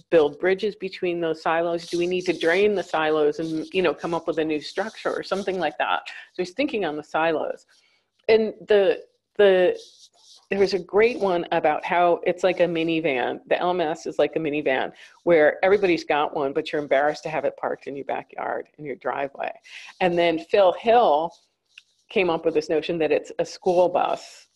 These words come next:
And it's like, you have no control of where you're going. You gotta get on it. It's gonna go without you, whether you're on it or not, you know, to get somewhere. So these, this, this session really, it just resonated with me.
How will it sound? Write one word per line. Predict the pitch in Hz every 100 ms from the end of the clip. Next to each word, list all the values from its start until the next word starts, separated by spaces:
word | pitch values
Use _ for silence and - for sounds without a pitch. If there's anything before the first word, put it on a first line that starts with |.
| _ -
And | 156 135 139 139 -
it's | - 160 -
like, | 156 151 143 -
you | 170
have | 170 170
no | 190 185
control | 180 208 - 175 151 190 - - -
of | 147
where | 147 151
you're | 151 147
going. | 151 127 117 - -
You | 160
gotta | 165 180
get | 160 147
on | 135 127
it. | 120 -
It's | 156 -
gonna | 165
go | 160 160 156
without | 139 143 151 147
you, | 143
whether | 135 131 135
you're | 127 135
on | 131
it | 127 127
or | 127
not, | 143 123 120 - -
you | - 131
know, | 131
to | -
get | 139 127
somewhere. | - 117 90 - - -
So | - 240
these, | 233 311 339 320 - _ -
this, | 311 - 196
this | 226 226
session | 233 226 214
really, | 202 220 -
it | 202
just | - 370 359
resonated | 196 196 196 175 156
with | 151 160
me. | 135